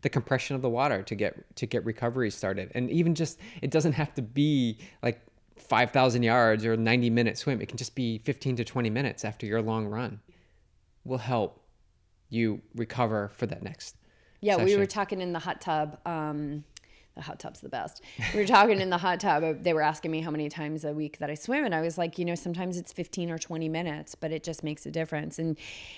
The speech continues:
Speaker 2: and Jody was like, she's up for anything, like her husband, Ben. And to see her get in the pool on the first day and be kind of like, "Okay, I got flippers and where do, how do I hold the board?" And I, I, you know, breathing. And, and then the second day, it was like she was three levels up.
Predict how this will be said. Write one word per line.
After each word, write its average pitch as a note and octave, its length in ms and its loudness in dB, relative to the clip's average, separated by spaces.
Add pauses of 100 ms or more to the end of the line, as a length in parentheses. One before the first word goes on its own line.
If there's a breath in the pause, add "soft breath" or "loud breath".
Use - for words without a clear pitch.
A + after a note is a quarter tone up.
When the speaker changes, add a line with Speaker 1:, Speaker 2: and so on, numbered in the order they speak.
(100)
Speaker 2:
and G3 140 6
Jody G#3+ 260 10
was A3 200 8
like, D3 300 0 (400)
she's A#3+ 280 2
up A3+ 160 2
for G3+ 120 -2
anything, F#3 560 -2
like E3 200 -6
her E3+ 100 -4
husband, D#3 360 -4
Ben. D#3 360 -2 (360 loud breath)
And F3+ 680 2 (140)
to G3+ 120 2
see A3 200 4
her A3 100 6
get G3+ 140 4
in G3 60 -2
the G3 80 -2
pool G3 220 0
on F#3 140 2
the F3 60 0
first F#3+ 320 0
day F3 220 4
and E3+ 120 2
be E3 100 0
kind F3+ 200 -4
of D#3+ 80 0
like, D3+ 320 0
"Okay, G3+ 440 2
I F#3+ 40 2
got F3 240 -2
flippers F#3 480 -2
and E3 180 -2
where F3+ 120 0
do, F#3 180 0
how G3 140 -4
do F#3 100 0
I F3+ 100 0
hold F3+ 220 -2
the E3+ 60 -6
board?" F3+ 440 0
And E3 240 -2 (120)
I, A#2 240 -6
I, F#3 200 -4 (140)
you F3+ 160 -2
know, D#3+ 140 0 (260)
breathing. G#3 460 2
And, F3 120 -2 (560 loud breath)
and G#3+ 160 8
then A3+ 120 8
the G#3 80 8
second D#4 400 4
day, D#3+ 360 4
it B3+ 60 6
was C4 180 2
like B3 220 2
she - 240 0
was A3+ 400 4
three C4 420 2
levels A#3+ 460 6
up. C4+ 440 2